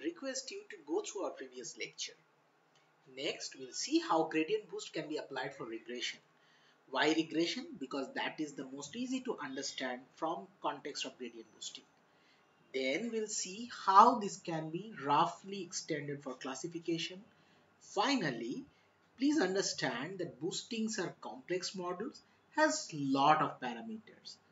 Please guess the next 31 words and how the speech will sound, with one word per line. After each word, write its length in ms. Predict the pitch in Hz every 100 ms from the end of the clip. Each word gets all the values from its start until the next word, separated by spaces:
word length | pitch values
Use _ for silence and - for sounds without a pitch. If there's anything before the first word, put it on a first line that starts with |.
| _ -
So 540 | - - 131 202 - - _
they 140 | 156 160
will 160 | 190
have 180 | 170 156
a 60 | 160
tendency 800 | - 156 175 302 302 - 196 254 -
to 80 |
feed 300 | 170 190 180
the 80 | 165
data 340 | 151 147 156 147
more, 260 | 202 320 - - _ _ _ _ _
tendency 460 | 190 190 202 196 196
to 160 | 165 151
overfeed. 560 | 131 143 - 113 110 - - - _ -
That's 280 | 110 113 -
the 120 | 123
reason 400 | 117 113 127 135 - - _
a 100 | 131 -
discussion 680 | 240 240 269 233 240 220 220
on 220 | 151 139 127
regularization 840 | 147 165 160 151 139 139 - 156
is 140 | 147 123
must. 440 | 120 202 - - - _ _ - - -
So 120 | 302
let's 460 | 294 320 330 330 -
start 400 | - 202 170 175 - _ _ - _ _ _ _ _ - 147
with 200 | 160 226
an 100 | 214
introduction 560 | 165 135 127 120 - 156
to 60 | 233
AdaBoost. 680 | 113 - - - - -